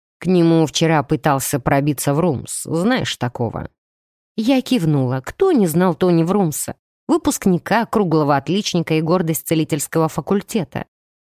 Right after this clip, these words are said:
Даже я со своим рвением в учёбе не могла перегнать его по количеству дневных и ночных смен. Порой создавалось впечатление, что он просто поселился в лечебнице.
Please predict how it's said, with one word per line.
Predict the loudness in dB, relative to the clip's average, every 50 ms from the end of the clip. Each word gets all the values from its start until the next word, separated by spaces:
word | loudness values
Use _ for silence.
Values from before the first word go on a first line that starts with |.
| _ -4
Даже | -4 0 2 2 2 2 2 2
я | 0 2 2 2 2 0
со | 0 -2 -6 -6
своим | -6 -2 0 2 2 2
рвением | 2 2 2 2 2 2 4 2 2 2
в | 0
учёбе | 0 -2 -2 -2 -2 0 0 0
не | 2 2
могла | 2 0 0 0 -2 -2 0
перегнать | -2 -2 0 0 2 2 2 2 0 0 -2
его | -2 -2 -2
по | -2 -4 -4
количеству | -2 0 0 0 0 -2 -4 -10 -10 -4 -2 -2 0
дневных | 2 2 2 2 2 2 0 -2 0 0
и | 0
ночных | 2 2 0 0 0 -2 -2 -2 -2
смен. | -6 -6 -4 -4 -4 -4 -6 -8 _ _ _ _ _ _ _ _ _ _ -2
Порой | 0 2 2 4 2 2
создавалось | 0 -2 -2 0 2 2 4 4 4 4 2 0
впечатление, | -4 -6 -6 -4 -4 -4 -6 -2 0 2 2 4 2 2 0
что | -2 -2 0 2 2
он | 4 4 2 2 0
просто | -2 -4 -4 -4 -4 -8 -14
поселился | -8 -6 -6 -2 0 0 2 2 0 -2 -2 -2 0
в | 0
лечебнице. | 0 0 -2 -2 -4 -4 -2 -2 -4 -4 -4 -8 -10 -10 -12